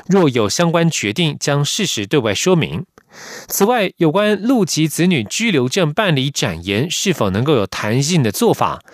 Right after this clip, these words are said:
陆委会表示，此事涉及执行机关移民署的权责，因此陆委会将把民众的意见及建议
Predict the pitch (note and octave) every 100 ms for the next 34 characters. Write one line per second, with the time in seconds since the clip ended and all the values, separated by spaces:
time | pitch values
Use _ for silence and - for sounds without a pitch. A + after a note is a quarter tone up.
0 | - - - F3+ E3 C3+ C#3+ A#2+ F2 -
1 | E3 A#2+ - - - - D3 - E3+ G#3
2 | E3+ - B2 C3 C3 C#3+ C#3+ C3+ - D#3+
3 | E3+ E3 C#3 C#3+ G3 G3 - G2+ - A#2
4 | D3+ D#3 F2+ A2+ - - - - A#3+ A3+
5 | C#3 D#3+ G3+ B2 F3 C#3+ F3+ E3+ A2 F#2+
6 | G#2+ B2 E3 D#3 - G3 D3 D3+ A2 A2+
7 | G#2 - A3+ C3+ E3+